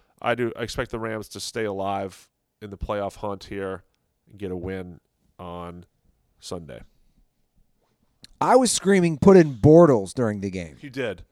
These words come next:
Speaker 2: Multiple
Speaker 1: And, and,
Speaker 2: times.
Speaker 1: playing to the audience. A couple crowd members loved it.
Speaker 2: Yeah, I, I was, I was playing to the crowd, screaming, "Put in Bortles."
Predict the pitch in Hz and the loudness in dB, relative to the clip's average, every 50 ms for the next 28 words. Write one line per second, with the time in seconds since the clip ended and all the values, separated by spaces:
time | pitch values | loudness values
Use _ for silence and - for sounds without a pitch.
0 | _ _ _ _ _ - 135 160 165 170 175 - 131 131 123 - 127 104 95 90 | _ _ _ _ _ -2 4 4 6 6 4 2 0 -2 -2 -2 -4 -4 -6 -10
1 | - - - - - 85 95 117 117 _ _ _ - - - 165 165 165 170 156 | -16 -18 -18 -18 -20 -20 -20 -20 -20 _ _ _ -2 0 2 2 2 2 0 -2
2 | 160 147 139 135 127 120 117 117 113 113 110 110 - - - - - - - 147 | -2 0 2 4 6 6 6 4 2 0 -4 -6 -8 -10 -12 -14 -16 -12 -6 -6
3 | 143 131 143 - - 143 139 127 127 123 120 120 107 123 131 123 123 117 117 113 | -4 -4 -6 -6 -2 2 4 4 4 4 2 0 -4 -8 -6 -4 -4 -4 -4 -6
4 | 107 101 110 110 107 104 101 98 101 98 - - - - 131 143 147 147 143 147 | -6 -4 -2 0 0 0 0 -4 -8 -8 -8 -10 -6 0 4 6 8 8 8 8
5 | 160 165 170 160 127 131 143 151 147 143 156 156 156 156 147 143 - - 170 160 | 6 4 0 -2 0 0 2 2 4 6 6 6 6 4 2 0 0 0 0 2
6 | 170 175 180 - - - 170 156 151 165 175 185 - _ _ _ _ - - - | 2 2 0 0 4 4 6 6 6 4 2 -2 -6 _ _ _ _ -12 -12 -6
7 | - 175 185 175 160 147 - - 185 196 202 196 190 165 160 165 165 165 165 165 | 0 0 2 2 2 2 2 4 6 8 6 6 6 6 6 8 8 8 8 6
8 | 175 190 185 - - - | 4 2 0 -4 -8 -12